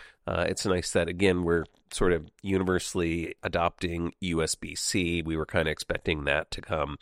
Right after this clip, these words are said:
Uh, whether or not this whole, you know, extra tip thing happens, I guess we'll have to wait and see.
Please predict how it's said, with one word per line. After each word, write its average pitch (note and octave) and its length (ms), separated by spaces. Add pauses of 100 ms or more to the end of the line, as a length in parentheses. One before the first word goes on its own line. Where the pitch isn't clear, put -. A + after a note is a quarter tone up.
(440)
Uh, F2+ 100
whether D3 320
or C#3 60
not B2 240
this A2+ 160
whole, A#2 360 (220)
you G2 140
know, F2+ 160
extra G#2+ 340
tip - 340
thing B2 200
happens, B2 480
I E2 80
guess F2 240
we'll E2+ 80
have G2 240
to F2 80
wait F2+ 240
and E2+ 200
see. A2 440